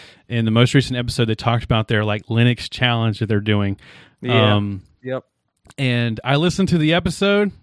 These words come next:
Speaker 1: Um, I got some things I'm a little worried about.
Speaker 2: Mm-hmm.
Speaker 1: Um, but, uh,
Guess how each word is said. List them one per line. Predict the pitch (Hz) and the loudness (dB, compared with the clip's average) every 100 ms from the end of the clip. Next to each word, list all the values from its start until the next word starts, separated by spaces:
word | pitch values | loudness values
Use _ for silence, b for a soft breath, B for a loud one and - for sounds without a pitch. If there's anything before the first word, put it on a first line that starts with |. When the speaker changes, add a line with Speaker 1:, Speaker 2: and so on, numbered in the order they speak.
| _ _ - | _ _ -8
Speaker 1:
Um, | 127 123 120 120 - | -4 -2 -2 -4 -6
I | 127 | -4
got | 135 151 143 _ | 0 0 -2 _
some | - 147 | -4 -2
things | 165 165 165 | 0 0 2
I'm | 147 | 2
a | |
little | 143 139 | 2 2
worried | 127 165 180 | 2 2 0
about. | 160 165 185 - B B B B - | 0 0 0 -4 B B B B -10
Speaker 2:
Mm-hmm. | - | -2
Speaker 1:
Um, | 123 123 120 117 113 110 104 _ | 0 2 0 0 -2 -6 -12 _
but, | 127 135 127 127 156 - | -2 0 2 0 -4 -2
uh, | 127 123 117 | 0 2 0